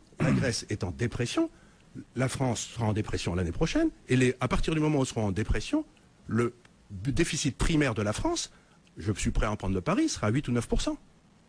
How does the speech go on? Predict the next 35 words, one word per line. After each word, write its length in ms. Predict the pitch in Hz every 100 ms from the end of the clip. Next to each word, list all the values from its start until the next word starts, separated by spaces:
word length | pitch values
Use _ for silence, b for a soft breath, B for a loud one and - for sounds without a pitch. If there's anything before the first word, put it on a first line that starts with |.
| _ _ -
Les 140 | 127
recettes 420 | 131 139 135 120
fiscales 420 | - 117 - 262 240
vont 100 | 131
s'écrouler. 440 | 120 - 247 339 _ _ _ - - - _ _ _ _ -
Donc 180 | 165 151
les, 340 | 151 160 180
les 280 | 180 165 160
soi-disant 420 | - 214 185 190
mesures 460 | 185 175 147 185 151
de 60 | 127
réduction 380 | 135 143 -
du 120 | 127 117
déficit 340 | 113 - 113
budgétaire, 560 | 101 104 131 339 339 - b b b b
c'est 460 | - - 185 226 -
une 160 | 139 117
plaisanterie. 720 | 143 165 123 151 - 349 - - _ _ _ _ _ _ _ - 95
Dites-vous 300 | 151 127 135
bien 160 | 180
que 80 | 165
l'année 140 | 143 120
prochaine, 420 | 110 113 277 330
le 80 | 131
déficit 380 | 127 120 123
budgétaire 460 | 98 98 101 208 330
va 220 | 135 156 -
exploser 680 | 156 - - 180 233 330 349 _ _ _ _ _ _ _ -
par 180 | 104
écroulement 400 | 151 - 139 202
des 80 | 269
bo-, 160 | 120 - 117
soixante 360 | - 214 214
pour 200 | 196 196
cent 240 | - 165